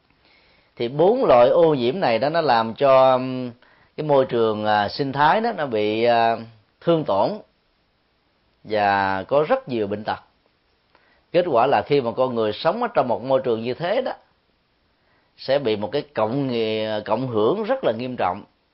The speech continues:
Cho nên là tuổi thọ của con người hiện đại đó, xem ra nó có phần á, là không được đảm bảo như là con người ở, ờ, những cái, ờ, thế kỷ về trước.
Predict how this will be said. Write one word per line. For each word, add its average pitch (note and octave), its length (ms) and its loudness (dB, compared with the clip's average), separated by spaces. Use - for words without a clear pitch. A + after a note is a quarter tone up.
Cho B2+ 140 2
nên B2+ 240 2
là G#2 120 2
tuổi D#3 280 -2
thọ G2+ 520 2
của G#2+ 140 -6
con C3 180 -2
người G#2 140 -2
hiện G#2+ 160 -6
đại G2+ 300 2
đó, D#3 100 -4
xem B2 300 -2
ra A#2+ 220 4
nó B2+ 120 -4
có D3+ 200 2
phần G#2 300 0
á, A#2 160 -8
là F#2+ 300 -2
không D#3 260 -2
được A2 140 0
đảm A#2 200 2
bảo A#2+ 420 0
như D3+ 340 0
là G#2+ 320 2
con B2+ 180 -2
người G#2 340 -2
ở, A#2+ 460 0
ờ, A2+ 300 4
những G#2 440 -6
cái, C#3+ 260 -2
ờ, A2 380 -2
thế D3+ 100 0
kỷ A#2 160 -4
về B2 100 -6
trước. D3+ 280 -6